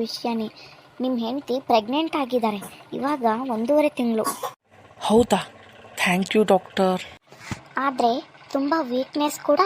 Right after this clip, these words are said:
Speaker 1: ಆಗಿದ್ದಾರೆ. ಅವ್ರಿಗೆ ನೀವು ಜಾಸ್ತಿ ಕೆಲಸ ಮಾಡಕ್ ಹಚ್ಬೇಡಿ, ತುಂಬ ಸ್ಟ್ರೆಸ್ ಮಾಡ್ಕೊಳ್ಳೋಕೆ ಹೇಳ್ಬೇಡಿ. ಹಣ್ಣು, ಹಂಪಲು, ತರಕಾರಿ ಎಲ್ಲ ತಿನ್ನೋಕ್ ಕೊಡಿ, ಯಾಕಂದ್ರೆ ತುಂಬ ವೀಕ್ನೆಸ್ ಕೂಡ ಆಗಿದ್ದಾರೆ ಅವರು. ಮೈಯಲ್ಲಿ ಬ್ಲಡ್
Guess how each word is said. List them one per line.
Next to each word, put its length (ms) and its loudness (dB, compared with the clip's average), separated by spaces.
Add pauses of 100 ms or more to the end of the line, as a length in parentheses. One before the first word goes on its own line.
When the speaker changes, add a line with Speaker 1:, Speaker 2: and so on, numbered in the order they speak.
(100)
Speaker 1:
ಆಗಿದ್ದಾರೆ. 480 0 (920)
ಅವ್ರಿಗೆ 380 0
ನೀವು 140 0 (140)
ಜಾಸ್ತಿ 360 0 (120)
ಕೆಲಸ 240 -2 (140)
ಮಾಡಕ್ 320 -2
ಹಚ್ಬೇಡಿ, 500 0 (380)
ತುಂಬ 180 0 (120)
ಸ್ಟ್ರೆಸ್ 380 -6 (120)
ಮಾಡ್ಕೊಳ್ಳೋಕೆ 560 -4
ಹೇಳ್ಬೇಡಿ. 460 0 (500)
ಹಣ್ಣು, 280 2 (200)
ಹಂಪಲು, 340 0 (160)
ತರಕಾರಿ 440 -2 (100)
ಎಲ್ಲ 180 0 (140)
ತಿನ್ನೋಕ್ 340 -2
ಕೊಡಿ, 160 0 (420)
ಯಾಕಂದ್ರೆ 280 0 (100)
ತುಂಬ 140 -2 (160)
ವೀಕ್ನೆಸ್ 500 -6
ಕೂಡ 100 2 (140)
ಆಗಿದ್ದಾರೆ 380 -4
ಅವರು. 140 -6 (480)
ಮೈಯಲ್ಲಿ 440 -2
ಬ್ಲಡ್ 300 0